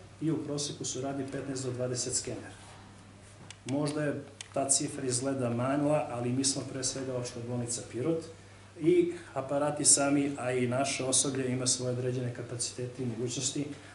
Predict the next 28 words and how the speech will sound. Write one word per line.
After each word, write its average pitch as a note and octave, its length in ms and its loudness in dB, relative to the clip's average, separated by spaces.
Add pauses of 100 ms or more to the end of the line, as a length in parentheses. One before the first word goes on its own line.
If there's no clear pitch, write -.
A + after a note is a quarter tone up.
Lično C3 340 0
mislim C3+ 280 4
da B2 60 2
je A#2+ 100 -2
to C3+ 120 -2
neki C3+ 260 0
maksimum C3+ 520 4
koji B2 160 -2
trenutno B2+ 360 -4
možemo A#2 380 -2
da A2 100 -2
damo. G#2+ 360 -8 (640)
Mi C3+ 140 4
smo C#3+ 200 8
ove C#3+ 160 2
godine, C#3 600 2
odnosno C3 380 -4
pre C#3 160 -4 (100)
par C3 220 0
dana, C3 240 0
dobili B2+ 320 -2
još G#2+ 180 -2
jednog C#3 220 0
specijalistu C#3 680 -2
radiologije, C#3+ 680 0
što - 220 -8
je A2 60 -4
pohvalno, C#3+ 600 -4